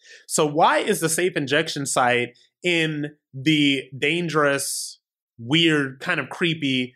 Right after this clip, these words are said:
Black and Latino neighborhood that it's in, in East Harlem? 'Cause I don't, I don't care what anybody has to say.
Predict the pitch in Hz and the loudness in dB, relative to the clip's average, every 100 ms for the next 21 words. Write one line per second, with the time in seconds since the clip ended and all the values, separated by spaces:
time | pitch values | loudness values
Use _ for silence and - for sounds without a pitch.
0 | _ 165 156 139 120 151 143 117 104 98 | _ 0 0 -2 -4 -2 -2 -2 -4 -6
1 | 98 113 - 143 135 131 131 123 117 135 | -8 -12 -4 -2 0 0 -2 0 0 0
2 | 117 107 131 135 151 139 - 151 139 117 | 0 -2 -4 -2 -2 -4 -6 -6 -2 -2
3 | 113 113 104 104 - - 95 | 0 0 0 -2 -4 -6 -8